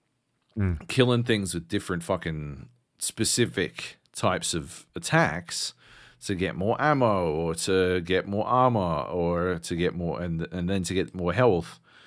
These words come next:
Speaker 2: Um, but in this, it plays like a cover shooter, and then, like, you need to cover, like, y-, you need to cross two hundred meters of fucking o-, empty ground,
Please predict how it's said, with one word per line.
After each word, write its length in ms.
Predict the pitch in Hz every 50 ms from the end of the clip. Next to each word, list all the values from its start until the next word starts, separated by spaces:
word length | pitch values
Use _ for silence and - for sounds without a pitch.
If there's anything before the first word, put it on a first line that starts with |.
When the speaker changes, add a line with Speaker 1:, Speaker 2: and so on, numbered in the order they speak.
| - - - - _ _ _
Speaker 2:
Um, 520 | - 90 90 95 98 95 92 87 87 85 - - -
but 220 | - 110 101 - -
in 120 | 104 104
this, 640 | 123 160 151 120 - - - - - - - - - _ _ _ _ _ _ _ _ _ _ _ _ _ _ -
it 120 | - 98
plays 280 | - 143 139 143 139 123
like 120 | 131 110 90
a 80 | 87
cover 300 | 85 - 143 160 156 139 120
shooter, 380 | - 101 95 90 95 92 95 90
and 160 | 73 98 95
then, 560 | 107 107 104 101 98 95 92 92 92 95 - - - _ _ _ _ _ -
like, 580 | 101 101 95 92 87 85 - - - - - _
you 160 | - 90 95 92
need 200 | 95 95 95 87
to 100 | - -
cover, 340 | - 107 101 92 98 95 87 82 - - -
like, 280 | 101 92 85 82 82
y-, 60 | 82 82
you 320 | 82 67 80 80 82 90
need 140 | 92 95 90 85
to 100 | - 82
cross 460 | - - 107 104 - - - - - - _ _ - - - - - _ _ _ -
two 200 | - - 120 110
hundred 180 | 107 98 95
meters 340 | 90 92 98 101 98 98 87 90
of 60 | 82
fucking 300 | - 104 90 - 90 82
o-, 140 | 69 90 - -
empty 300 | 98 101 90 - 95 87
ground, 600 | 82 82 87 101 120 120 95 78 78 80 90 98